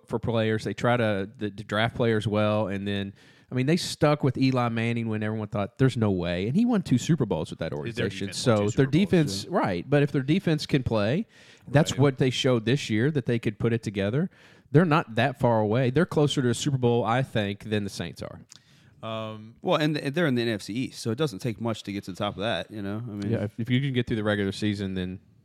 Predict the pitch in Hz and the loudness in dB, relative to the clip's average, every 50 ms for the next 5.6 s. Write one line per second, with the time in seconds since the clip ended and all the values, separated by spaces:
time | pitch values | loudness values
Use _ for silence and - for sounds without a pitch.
0 | _ - - 147 151 156 143 139 - - 131 127 131 101 98 92 120 113 92 85 | _ -18 -12 -10 -10 -8 -8 -8 -8 -6 -2 0 2 2 2 2 0 -2 -4 -4
1 | 76 - 127 123 95 92 104 113 110 _ _ - 107 - 104 104 110 107 101 101 | -6 -8 -8 -10 -10 -12 -14 -16 -18 _ _ -14 -12 -8 -8 -8 -8 -8 -10 -12
2 | 98 95 92 92 82 - - 110 104 98 92 - - 98 95 92 87 - 95 107 | -10 -10 -12 -12 -14 -16 -16 -14 -12 -12 -12 -14 -14 -16 -16 -16 -14 -14 -14 -14
3 | - 87 85 92 95 101 104 120 _ _ _ _ _ _ 98 95 92 92 90 90 | -14 -16 -18 -20 -20 -20 _ _ _ _ _ _ _ _ -20 -20 -18 -18 -18 -18
4 | 90 87 82 - - 95 80 - 98 95 - - 110 104 92 - - 117 107 98 | -16 -16 -18 -18 -18 -18 -16 -16 -16 -14 -14 -12 -14 -14 -14 -14 -14 -12 -12 -10
5 | 87 - 87 90 104 135 160 123 - 98 107 | -6 -4 -2 0 0 0 0 -2 -8 -16 -20